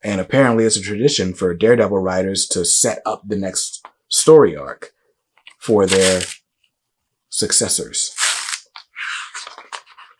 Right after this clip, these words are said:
Yeah. So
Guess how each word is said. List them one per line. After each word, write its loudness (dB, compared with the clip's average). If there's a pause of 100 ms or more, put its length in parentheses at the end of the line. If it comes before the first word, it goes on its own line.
(2250)
Yeah. -8 (400)
So 4